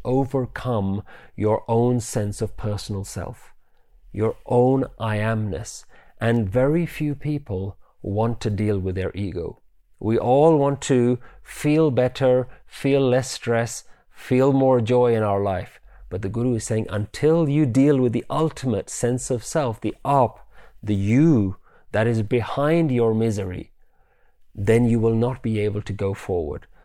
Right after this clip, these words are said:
So because we don't want to go that far, we don't want to dig so deep within ourselves, we then blame other things for why our spirituality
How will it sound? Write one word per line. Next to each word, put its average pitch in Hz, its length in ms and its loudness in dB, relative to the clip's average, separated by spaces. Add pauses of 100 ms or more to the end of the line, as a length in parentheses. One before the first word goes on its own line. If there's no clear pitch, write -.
So - 440 2 (220)
because 170 540 0
we 170 140 2
don't 156 280 2 (260)
want 147 420 0
to 151 120 -2
go 135 280 2
that 120 200 0
far, 107 320 -2
we 104 140 0
don't 147 220 2
want 156 220 2
to 151 80 4
dig 131 280 4
so 143 300 4
deep 135 300 0
within 113 280 -2
ourselves, 110 520 -2 (440)
we 147 160 4
then 170 300 2
blame 156 340 4
other 160 240 4
things 113 400 2
for 104 220 -2
why 117 300 -4
our 110 180 -4
spirituality 104 760 -6